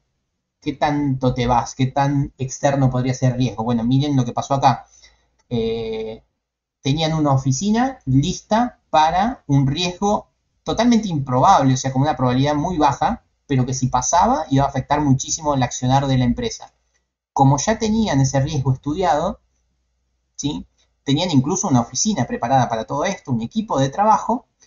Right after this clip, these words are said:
Entonces, la acción que tomaron, ¿cuál fue? Aceptaron, aceptaron el riesgo. Total, si pasa, no pasa nada, yo ya estoy listo para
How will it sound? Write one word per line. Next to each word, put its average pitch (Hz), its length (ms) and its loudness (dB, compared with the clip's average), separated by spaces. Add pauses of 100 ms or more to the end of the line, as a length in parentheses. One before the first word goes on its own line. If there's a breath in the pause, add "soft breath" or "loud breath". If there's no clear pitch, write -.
(140 soft breath)
Entonces, 147 500 0
la 131 120 8
acción 220 640 2 (120)
que 131 120 -2
tomaron, 196 420 2
¿cuál 156 180 0
fue? 131 340 -2 (360)
Aceptaron, 131 640 -2
aceptaron 185 380 -2
el 170 100 -2
riesgo. 139 360 -2
Total, 208 300 0
si 185 180 -4
pasa, 262 520 2 (260)
no - 160 -6
pasa 160 220 0
nada, 175 420 2
yo - 60 -16
ya - 120 -14
estoy 151 200 -4
listo 147 420 -6
para 156 380 -2